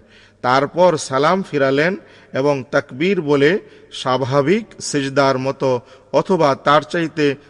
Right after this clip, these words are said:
দীর্ঘ সিজদা করলেন। হাদিস ছয়শো আশি। আবু হুরাইরা রাদিয়াল্লাহু তাআলা আনহু থেকে বর্ণিত, তিনি বলেন, রাসূলুল্লাহ সাল্লাল্লাহু আলাইহি ওয়াসাল্লাম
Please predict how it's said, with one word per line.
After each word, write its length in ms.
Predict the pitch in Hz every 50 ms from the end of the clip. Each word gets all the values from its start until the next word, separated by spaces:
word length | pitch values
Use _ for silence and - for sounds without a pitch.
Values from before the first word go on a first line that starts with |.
| - _ -
দীর্ঘ 440 | 104 131 139 139 117 117 143 190 208
সিজদা 460 | 202 - - 143 123 120 117 131 120
করলেন। 500 | 113 - 123 117 107 104 104 101 101 98 - 120 - _ _ _ _ _ _ _ _ _ _ _ _ _ _ _ _ _ _ _ _ _ _ _ _ _ -
হাদিস 540 | - - 131 131 127 160 175 185 - - -
ছয়শো 400 | - 147 151 147 135 - - 165
আশি। 500 | 151 - 127 127 120 - - - 110 95 90 92 - - - - - - - _ _
আবু 300 | - 127 139 143 156 160
হুরাইরা 420 | 139 127 143 147 156 175 180 202 196
রাদিয়াল্লাহু 600 | 175 170 151 156 160 156 156 151 151 147 135 147
তাআলা 360 | - - 147 139 139 139 139
আনহু 360 | 131 139 156 156 131 135 143 135
থেকে 280 | - 139 131 120 135
বর্ণিত, 600 | 120 120 123 127 127 127 127 120 - 151 151 165 185 - - - - - _
তিনি 160 | - 135 131 131
বলেন, 380 | 123 131 131 139 151 175 190 - - - - - _ -
রাসূলুল্লাহ 560 | 127 131 - 160 156 156 151 151 151 151 147
সাল্লাল্লাহু 640 | 139 - 151 143 143 143 139 139 147 147 151 143 151
আলাইহি 460 | 139 131 135 135 151 156 147 147 147
ওয়াসাল্লাম 640 | 139 135 127 - - 165 156 156 160 165 175 196